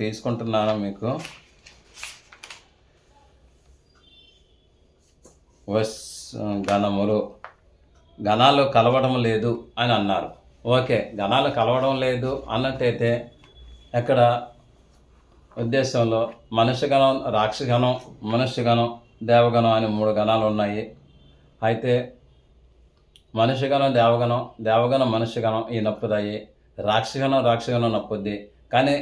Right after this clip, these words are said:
ఈ యొక్క రాక్షసగణ అమ్మాయి దేవగణ అమ్మాయితో నప్పదు అని మనం అనుకుంటున్నాము. అయినట్టయితే ఇక్కడ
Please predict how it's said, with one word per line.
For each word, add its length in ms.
ఈ 80
యొక్క 220
రాక్షసగణ 520
అమ్మాయి 460
దేవగణ 420
అమ్మాయితో 360
నప్పదు 440
అని 160
మనం 340
అనుకుంటున్నాము. 680
అయినట్టయితే 680
ఇక్కడ 320